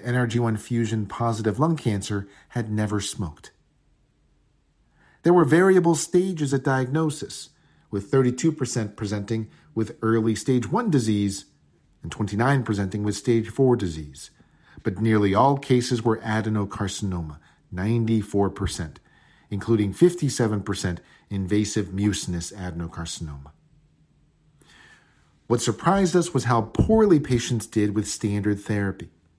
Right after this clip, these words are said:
The aggressive combination of chemotherapy and immunotherapy yielded a response rate of zero percent. Chemotherapy alone yielded a response rate of only thirteen percent.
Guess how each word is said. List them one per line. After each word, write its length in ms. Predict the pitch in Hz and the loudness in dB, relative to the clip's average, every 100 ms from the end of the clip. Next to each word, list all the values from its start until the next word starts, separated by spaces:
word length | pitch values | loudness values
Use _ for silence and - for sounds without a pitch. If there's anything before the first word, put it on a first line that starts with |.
| _ _ _ _ _ _ | _ _ _ _ _ _
The 80 | 113 | 2
aggressive 480 | 107 123 143 151 135 | 4 4 2 2 0
combination 760 | - 135 123 123 139 - 98 - - - _ | 0 0 2 2 0 -2 -6 -8 -18 -20 _
of 200 | 104 90 | -8 -8
chemotherapy 920 | - - 165 147 139 151 143 139 120 - | -4 2 4 4 4 4 4 2 0 -2
and 260 | 139 151 156 | 0 0 2
immunotherapy 960 | 139 151 160 156 131 98 92 117 139 - _ _ _ _ _ _ _ | 2 2 2 0 0 0 -2 -4 -8 -12 _ _ _ _ _ _ _
yielded 320 | 110 120 113 | 2 4 4
a 80 | 107 | 2
response 560 | 98 95 - 147 143 - | 0 -4 -2 0 0 0
rate 180 | 139 135 | 0 0
of 340 | 120 120 107 - - | -2 -2 -2 -12 -12
zero 400 | 90 110 120 117 | -2 0 2 0
percent. 580 | 101 - - 78 71 - _ _ _ _ _ - | 2 2 2 -10 -14 -20 _ _ _ _ _ -6
Chemotherapy 680 | - 156 143 147 151 143 123 | 2 4 6 6 4 4 2
alone 480 | 139 196 170 139 | 4 4 4 2
yielded 300 | 127 123 117 | 2 2 2
a 20 | 110 | 2
response 520 | 110 - 139 135 - | 0 0 -2 0 0
rate 120 | 120 | 0
of 100 | 110 | 2
only 400 | 165 160 147 147 - _ | 2 4 2 0 -10 _
thirteen 640 | - 143 135 135 - 147 131 | -2 0 0 -2 -2 0 0
percent. 520 | 104 - 87 69 | -2 -6 -8 -12